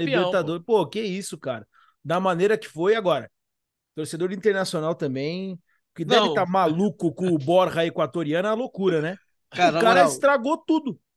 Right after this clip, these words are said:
Speaker 2: os colorados hoje, é porque eu, eu, o que me deixa, o que afofa o meu coração é que existem torcedores do Inter hoje. Isso aí deve ser um negócio, assim, desesperador.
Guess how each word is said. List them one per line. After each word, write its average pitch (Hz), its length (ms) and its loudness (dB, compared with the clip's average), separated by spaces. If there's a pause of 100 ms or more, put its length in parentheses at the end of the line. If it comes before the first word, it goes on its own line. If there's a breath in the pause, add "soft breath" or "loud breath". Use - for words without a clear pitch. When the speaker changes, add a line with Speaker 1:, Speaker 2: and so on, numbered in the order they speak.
(160)
Speaker 2:
os 160 220 -2
colorados 180 800 2
hoje, 160 400 -2
é 175 60 -2
porque 180 260 -10
eu, 185 240 -4
eu, 180 100 2
o 190 220 0
que 196 180 -8
me 240 140 -6
deixa, 180 640 2
o 147 100 -8
que 196 140 -2
afofa 190 500 0
o 170 60 0
meu 170 160 2
coração 175 680 -2 (320)
é 151 100 -2
que 151 140 -2
existem 170 420 -2
torcedores 180 440 -2
do 233 100 -8
Inter 202 240 -8
hoje. 160 260 -2 (720 soft breath)
Isso - 200 -2
aí 160 60 4
deve 175 120 2
ser 185 80 -4
um 196 60 2
negócio, 175 440 0
assim, 190 160 -2
desesperador. 202 880 0